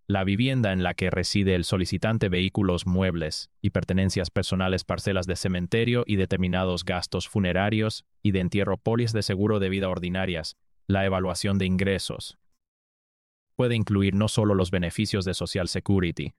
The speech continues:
sino también salarios, ingresos del trabajo por cuenta propia, pensiones, pagos de anualidades, beneficios de jubilación ferroviaria,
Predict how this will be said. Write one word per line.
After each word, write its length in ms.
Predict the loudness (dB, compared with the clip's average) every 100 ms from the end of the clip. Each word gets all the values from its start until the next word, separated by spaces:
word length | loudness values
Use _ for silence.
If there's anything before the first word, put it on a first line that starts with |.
| _
sino 240 | -4 -2 0
también 340 | 0 0 0
salarios, 580 | -2 -2 -2 0 -2 -2
ingresos 420 | -2 0 0 -2
del 140 | -2
trabajo 320 | -2 -2 -2 -4
por 180 | -6
cuenta 360 | -4 -4 -2 -2
propia, 540 | 0 -2 0 -2 -2 -6 -4
pensiones, 720 | -4 -2 -2 0 -2 -4 -6
pagos 640 | -6 -2 -2 0 0 0
de 140 | -2 0
anualidades, 1200 | 0 0 0 0 0 0 0 0 -2 -2 -6 -10 -4
beneficios 520 | -2 0 -2 0 0
de 80 | 0
jubilación 500 | 0 0 0 0 0
ferroviaria, 720 | 0 0 0 0 0 -2 -4